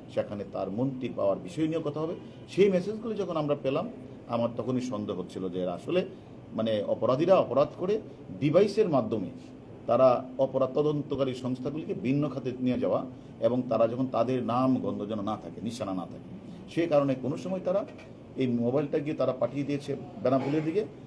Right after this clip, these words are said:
কোনো সময় তারা মোবাইলটাকে পেটে পাঠিয়ে দিয়েছে মুজাফফরাবাদ, কোনো সময় তারা আবার মেসেজ দিয়েছে, আবার কোনো সময়, উম, ওই ইয়ে থেকে, ওই, এ, মানে, পশ্চিমবঙ্গের,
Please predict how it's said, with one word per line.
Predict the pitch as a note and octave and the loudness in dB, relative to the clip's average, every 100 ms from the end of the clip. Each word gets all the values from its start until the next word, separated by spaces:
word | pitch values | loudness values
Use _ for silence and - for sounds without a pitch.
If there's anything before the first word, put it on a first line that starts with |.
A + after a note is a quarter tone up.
| - - | -18 -4
কোনো | C3+ D3 | 0 0
সময় | C#3+ C#3+ | 2 2
তারা | C#3 C3+ | 6 6
মোবাইলটাকে | A2+ B2 C3+ C#3+ C#3+ | 6 2 0 -2 -4
পেটে | B2+ C#3+ | -4 -4
পাঠিয়ে | - B2 C3+ | -2 -2 -2
দিয়েছে | B2+ C3 | -6 -4
মুজাফফরাবাদ, | A2+ A#2 C3 C#3+ D#3 F#3 G3 - - - - | -2 0 0 2 4 4 4 -8 -16 -16 -2
কোনো | D3 G#3+ | 0 0
সময় | - F3+ D3+ | 0 0 4
তারা | C#3 C3+ | 6 8
আবার | C3 G#2+ | 6 4
মেসেজ | A#2 B2+ D#3 | 0 0 -2
দিয়েছে, | G#2+ G#2 - - - - - C3+ | -2 -4 -4 -14 -18 -18 -8 2
আবার | E3+ | 2
কোনো | D3 D#3+ | 2 -4
সময়, | D#3+ E3 D#3+ - - | -4 -2 -2 -2 -4
উম, | A#2+ A2+ B2 A#2+ | -2 -2 -2 0
ওই | C#3 | 0
ইয়ে | D#3+ D3+ | 2 2
থেকে, | B2 F#2 - - - - - - | 0 -4 -8 -12 -16 -18 -18 -8
ওই, | - G2 | -2 -2
এ, | F#2 F2+ - - - - - - - - - F#2 - - - - - G#2+ - | -2 -6 -10 -16 -16 -18 -18 -18 -18 -16 -12 -12 -14 -16 -16 -16 -14 -14 -14
মানে, | F#2+ F2+ F2 - | -14 -14 -12 -4
পশ্চিমবঙ্গের, | D#3+ - D3+ C#3+ C#3 C3 | -4 -2 0 2 4 4